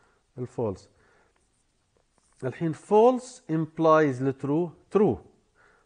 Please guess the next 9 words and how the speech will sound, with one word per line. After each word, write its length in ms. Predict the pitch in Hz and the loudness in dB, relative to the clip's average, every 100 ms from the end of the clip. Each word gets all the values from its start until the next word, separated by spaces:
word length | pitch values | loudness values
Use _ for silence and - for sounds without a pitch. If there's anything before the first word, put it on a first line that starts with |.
| _ | _
فولس 500 | _ 175 202 220 - | _ 2 4 2 -2
امبلايز 800 | 170 165 165 165 160 151 120 - - | -8 -6 -2 2 2 0 -6 -12 -8
الفولس 840 | 131 131 247 262 196 185 - - _ _ _ _ _ _ _ _ _ _ _ | -6 -4 0 2 0 -2 -14 -20 _ _ _ _ _ _ _ _ _ _ _
برضو 320 | 117 139 147 143 | -6 -4 -2 -2
ايه؟ 320 | 131 135 131 _ _ _ _ _ | 0 -2 -4 _ _ _ _ _
ترو. 320 | - 196 123 80 _ _ _ _ _ _ _ _ _ | -4 -2 -2 -6 _ _ _ _ _ _ _ _ _
ترو 320 | 202 240 226 | -2 0 2
امبلايز 600 | 185 170 180 185 185 160 | 0 -2 0 2 2 2
الترو، 460 | 151 151 147 156 175 | -2 -4 -2 -2 -2